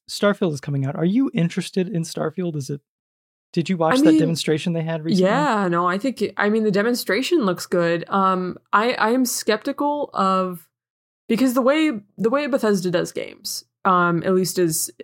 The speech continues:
Speaker 2: as far as my opinion is concerned, I know other people might feel differently, but it feels like they always, like, front load their games to be, like, really impressive for the first, like, hour or two.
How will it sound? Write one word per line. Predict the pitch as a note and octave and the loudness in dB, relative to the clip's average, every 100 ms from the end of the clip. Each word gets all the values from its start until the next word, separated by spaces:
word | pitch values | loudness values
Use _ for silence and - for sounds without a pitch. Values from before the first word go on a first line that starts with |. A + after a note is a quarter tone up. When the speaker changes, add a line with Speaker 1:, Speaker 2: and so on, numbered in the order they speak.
| - - | -8 -4
Speaker 2:
as | - | 0
far | F#3+ | 0
as | F3 | 0
my | E3+ D3+ | 0 -2
opinion | D#3 D#3 G3+ - | -2 -6 -10 -12
is | - - | -14 -12
concerned, | - - - - | -10 -8 -6 -4
I | |
know | F3+ E3+ | -2 0
other | D#3+ | -2
people | E3 E3 E3+ | -2 -4 -4
might | - - | -8 -8
feel | G#3 | -10
differently, | G3+ - F#3+ | -10 -8 -4
but | G3 F#3 | -2 -2
it | G3+ | 2
feels | D#4 E4 | 2 2
like | A3 F3+ E3+ - _ _ _ G3 | 2 0 -2 -10 _ _ _ 0
they | G#3+ G#3 | 2 2
always, | G#3+ B3+ C#4 - | 2 0 -2 -2
like, | G3 E3+ - _ - | 0 0 -4 _ -18
front | - - G3 F3 | -12 -2 0 0
load | G#3+ A3 A#3+ C4+ C4+ C4 _ - | 0 2 2 0 -4 -10 _ 0
their | A3 | 2
games | G#3 G3+ G#3+ A#3+ C#4 C#4 - | 2 0 0 0 -2 -6 -6
to | B3 | -2
be, | G3 G#3 | 2 2
like, | F#3 E3+ - - | 2 0 -6 -8
really | F#3 G3 G3+ | -2 2 2
impressive | F#3+ F#3 - G#3+ F3+ | 0 -2 -2 -2 -2
for | - F#3 | -2 -2
the | E3+ | -2
first, | - F3 E3+ - | 0 -2 -2 -4
like, | F3+ F#3+ - | -6 -6 -4
hour | C#3+ E3+ G3 G#3 | 0 0 2 0
or | A#3 | 0
two. | A#3+ C4+ C4+ C#4+ | -2 -4 -4 -6